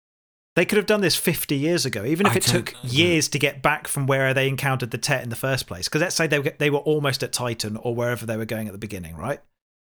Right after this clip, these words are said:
Speaker 1: Let's say they were on a two-year journey.
Speaker 2: Yeah.
Speaker 1: It would have been taken two years to get back when they got jettisoned by Cruz and Clone Wife.
Speaker 2: The thing is, right, is, like,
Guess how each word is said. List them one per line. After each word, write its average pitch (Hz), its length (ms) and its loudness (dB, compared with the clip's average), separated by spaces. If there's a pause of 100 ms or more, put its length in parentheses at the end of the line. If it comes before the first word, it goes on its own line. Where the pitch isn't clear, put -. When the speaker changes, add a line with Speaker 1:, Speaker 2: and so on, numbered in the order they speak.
(200)
Speaker 1:
Let's 147 140 2
say 180 80 4
they 160 120 4
were 147 140 2
on 143 60 2
a 131 60 2
two-year 143 500 2
journey. 120 580 -4
Speaker 2:
Yeah. 95 340 6 (580)
Speaker 1:
It 156 40 0
would 180 80 6
have 220 80 4
been 220 80 2
taken 214 280 0
two 202 180 4
years 147 260 4
to 147 60 -2
get 123 180 -2
back 151 360 0
when 135 100 0
they 123 140 0
got 139 160 -2
jettisoned 127 580 0
by 110 380 -4
Cruz 120 360 -4
and 110 300 -4 (540)
Clone 123 320 -2
Wife. - 680 -12
Speaker 2:
The 180 80 -2
thing 247 220 2
is, 220 240 2
right, 80 200 0
is, 113 240 -4
like, 120 360 0